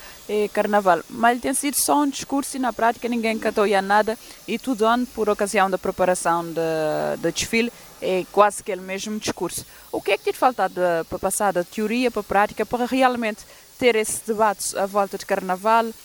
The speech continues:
de criação de condições que é para, a nível de estaleiro,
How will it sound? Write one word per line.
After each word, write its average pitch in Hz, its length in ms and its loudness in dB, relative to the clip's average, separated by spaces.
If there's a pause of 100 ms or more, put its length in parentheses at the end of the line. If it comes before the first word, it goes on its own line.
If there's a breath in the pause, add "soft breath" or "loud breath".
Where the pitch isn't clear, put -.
(140)
de 180 520 0
criação 214 440 2
de 208 80 -8
condições 214 680 0
que 202 100 -4
é 185 40 -2
para, 185 400 -2
a 190 60 -2
nível 196 220 0
de - 80 -2
estaleiro, 202 720 4